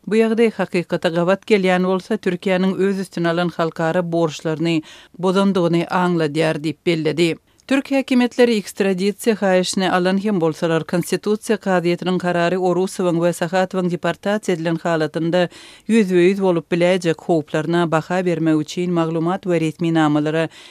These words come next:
eýe bolýança, bu adamlary Türkmenistana ekstradisiýa etmegi gadagyn edýär diýip Human Rights Watch guramasy otuzunjy iýulda çap eden beýanatynda aýdýar. Gurama Türkiýanyň adam hukuklary baradaky Ýewropa konvensiýasy,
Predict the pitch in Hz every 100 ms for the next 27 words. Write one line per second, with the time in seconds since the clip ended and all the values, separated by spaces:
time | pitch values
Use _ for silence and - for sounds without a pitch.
0 | - 170 180 175 165 170 180 - 175 170
1 | 180 175 180 180 202 - 147 156 147 -
2 | 151 156 160 180 - - 170 151 170 -
3 | 170 160 156 160 156 151 151 151 165 151
4 | 156 151 185 - - - _ 202 196 185
5 | 170 156 - 170 175 - 180 175 185 202
6 | 180 160 156 160 156 175 170 160 156 160
7 | - 151 151 151 165 160 170 160 151 147
8 | 151 151 147 170 170 147 - - - -
9 | 180 180 247 277 285 269 269 262 254 220
10 | 208 226 214 208 185 180 185 190 180 180
11 | 175 170 185 185 175 202 202 175 165 156
12 | 147 143 151 160